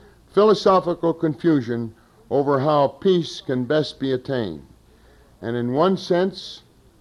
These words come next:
albeit a tragic, tragic one, peace triumphed. We saw the reoccupation of the Rhineland, the annexation of Austria,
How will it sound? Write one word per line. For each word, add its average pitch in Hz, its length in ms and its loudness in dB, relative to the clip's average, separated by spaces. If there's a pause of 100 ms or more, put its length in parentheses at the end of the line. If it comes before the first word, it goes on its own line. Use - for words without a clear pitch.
(100)
albeit 160 540 2
a 156 60 -2
tragic, 165 460 0 (220)
tragic 170 480 -2
one, 117 360 -6 (340)
peace 131 300 -6
triumphed. 160 560 -2 (880)
We 117 140 -8
saw 151 260 2
the 139 120 0
reoccupation 156 760 0
of 147 60 -2
the 147 80 0
Rhineland, 151 560 0
the 120 80 -2
annexation 147 640 -4
of 135 80 -6
Austria, 151 500 -4